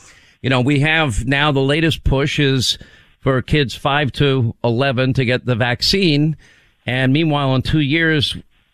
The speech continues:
we've only lost a hundred, we've lost a hundred and sixty-two kids. One is too many. Uh, from covid, kids are not being impacted by this virus the way older Americans are and those with pre-existing conditions. Uh, we lose almost the same number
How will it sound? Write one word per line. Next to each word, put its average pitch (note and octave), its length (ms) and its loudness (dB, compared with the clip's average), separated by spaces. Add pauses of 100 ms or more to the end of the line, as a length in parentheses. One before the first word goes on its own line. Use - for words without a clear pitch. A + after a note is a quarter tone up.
we've B2+ 160 2
only D3 200 0
lost C#3 380 -2
a B2 60 0
hundred, D3 360 0
we've B2+ 220 0
lost C#3+ 280 -2
a B2+ 40 -4
hundred C3 180 0
and A2+ 120 -2
sixty-two C3 540 0
kids. A#2+ 300 0
One C3+ 220 2
is A#2 140 -2
too A2 160 0
many. G2+ 400 0 (600)
Uh, A#2 160 -2
from A#2+ 220 -2
covid, D3+ 580 0 (360)
kids F3+ 280 0
are F3 80 2
not E3 360 0
being E3 260 2
impacted C3+ 640 0
by C3+ 180 0
this C3 220 0
virus C3+ 600 0
the C#3 80 -2
way D3 140 2
older G#3 300 0
Americans A2+ 560 0
are A#2+ 200 0
and C#3+ 120 -2
those C3 220 0
with C3+ 120 0
pre-existing C#3+ 640 0
conditions. F#3 640 -2 (240)
Uh, B2 280 0
we D3+ 140 0
lose D#3+ 340 0 (100)
almost G3+ 460 0
the C#3+ 80 -4
same D#3+ 320 2
number D3+ 460 2